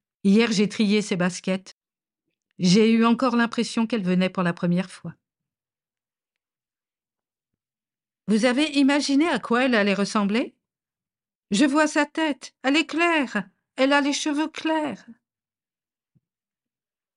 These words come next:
J'ai fait un tas de baskets. Je me suis couchée dedans. Personne ne m'a vue.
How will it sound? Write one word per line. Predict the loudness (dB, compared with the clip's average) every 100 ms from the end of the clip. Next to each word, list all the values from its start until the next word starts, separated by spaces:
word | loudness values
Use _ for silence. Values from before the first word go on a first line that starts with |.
| _ _ _
J'ai | -2 -2
fait | 0 -2 -2 0
un | -2
tas | -2 -4 -4
de | -4
baskets. | -4 -6 -6 -10 -10 -10 -20 -20 _ _ _ _ _ _ _ _ _ _ _ _ _ _
Je | 0
me | 0
suis | 0 -4 -12
couchée | -8 -8 -6 -4
dedans. | -4 -4 -6 -8 -14 _ _ _ _ _
Personne | -12 -6 -2
ne | 0
m'a | -2 -4
vue. | -10 -20